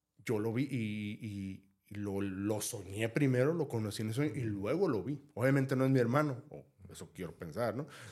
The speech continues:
<laughs> Pero, pero se me hizo muy peculiar y si alguien por ahí que nos está escuchando le ha pasado algo así, pues también que nos, nos lo haga saber, ¿no?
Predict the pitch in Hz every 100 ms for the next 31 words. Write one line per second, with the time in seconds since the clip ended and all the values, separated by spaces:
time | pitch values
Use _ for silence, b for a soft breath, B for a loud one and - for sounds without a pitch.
0 | - 123 - 147 123 143 - 123 - 135
1 | 120 113 107 - 110 107 104 - - 107
2 | 113 113 135 131 127 135 139 127 110 123
3 | 139 135 - 107 98 113 113 143 156 135
4 | 120 110 117 139 120 127 123 135 135 127
5 | 135 151 B B B B B B B _
6 | _ _ - 101 113 139 135 143 139 135
7 | 131 135 131 156 185 131 110 104 113 165
8 | 156 131 107 123 - 117 104 101 107 143
9 | 104 107 131 131